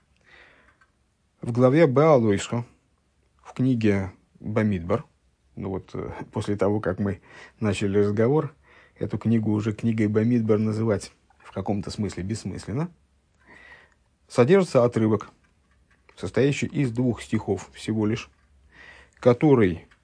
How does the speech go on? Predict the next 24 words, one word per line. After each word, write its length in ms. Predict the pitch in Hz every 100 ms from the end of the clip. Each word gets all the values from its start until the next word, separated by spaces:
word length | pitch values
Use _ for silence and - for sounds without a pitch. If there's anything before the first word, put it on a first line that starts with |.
| _
Гемора 560 | - 117 110 95 92 185 - _ _ _ - - - - - _ _ _ _ _
предлагает 540 | - 120 117 131 120 113
рассматривать 440 | 117 190 190 120
как 220 | 151 151
отдельную 480 | 110 110 143 131 110
книгу 340 | - 117 120
Торы. 300 | 107 95 87 - _ _ _ _ _ _ _ _ _ _ _ _ _ _ _ _ _ _ _ _ _ _ _
И 400 | 165 165 143 113 -
если 380 | 120 139 - 113
ее 160 | 110
рассматривать 500 | 107 101 127 95 95
как 180 | 101 95
отдельную 420 | 107 113 104 104
книгу 340 | - 107 101 113
Торы, 300 | 220 233 147
то 120 | 101
тогда, 460 | 110 117 151 196 196 _ _ _ _ -
а, 220 | 107 104
мы 220 | 101 143 135
имеем 420 | 120 113 95 90 - _ _
не 180 | - 117
пятикнижие, 760 | 107 107 98 175 214 208 202 190 _ _
а 200 | 139 170 -
семикнижие, 840 | - 127 131 123 123 110 90 82